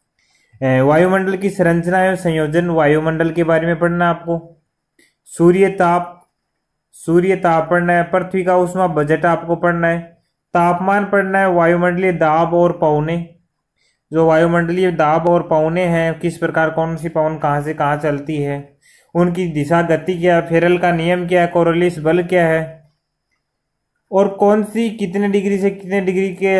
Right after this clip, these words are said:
हवाएं चलती है, कौन सी कौन से देश में चलती है, शुष्क पवन कौन सी है, गर्म कौन सी है, ये इत्यादि की अपन है चर्चा करेंगे। वायुमंडलीय परिसंचरण में वायु राशि या वातागर,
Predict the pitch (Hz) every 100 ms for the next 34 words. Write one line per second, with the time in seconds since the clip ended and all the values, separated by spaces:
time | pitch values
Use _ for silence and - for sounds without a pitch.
0 | 175 151 156 170 170 175 160 185 180 180
1 | 175 180 175 175 175 175 175 170 165 175
2 | 180 175 170 151 151 170 170 170 160 156
3 | 180 175 - 175 170 165 165 160 160 165
4 | 160 160 147 151 175 170 160 160 151 160
5 | 151 160 165 147 151 151 165 160 151 156
6 | 143 143 147 127 156 156 143 139 139 139
7 | 139 _ _ _ _ _ _ _ _ _
8 | _ _ _ _ _ _ - 165 190 202
9 | 196 208 208 190 185 185 175 196 196 196
10 | 185 160 156 160 165 165 180 180 175 160
11 | 147 147 165 170 175